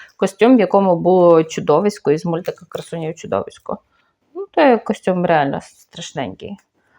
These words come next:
А цей фрак ще якось можна врятувати і зробити з нього, ем, не знаю, весільне вбрання нареченого.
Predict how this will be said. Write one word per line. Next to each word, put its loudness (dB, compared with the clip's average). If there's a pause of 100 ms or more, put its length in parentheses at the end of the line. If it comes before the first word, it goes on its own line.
(140)
А 2
цей 2
фрак 4
ще 0
якось 0
можна 2
врятувати 0
і 0 (160)
зробити -4
з -10
нього, -2 (1300)
ем, -2 (360)
не -18
знаю, -2 (240)
весільне 0
вбрання -4
нареченого. -6